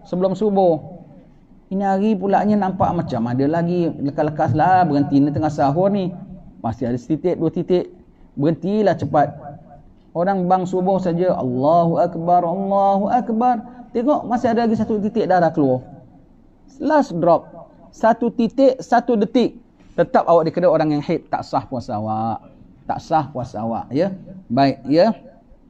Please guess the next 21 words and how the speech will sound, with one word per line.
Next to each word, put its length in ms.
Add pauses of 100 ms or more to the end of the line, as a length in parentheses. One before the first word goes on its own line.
(2000)
Ah, 160
tapi 240
kalau 240
dia 160
putus 320
haidnya 160
malam, 480 (560)
putus 320
haid 160
pukul 320
dua, 320
tiga 320
pagi, 320 (1120)
pukul 240
sepuluh 400
dia 160
masih 320
ada 240
darah, 360 (600)
dia 160
niat, 400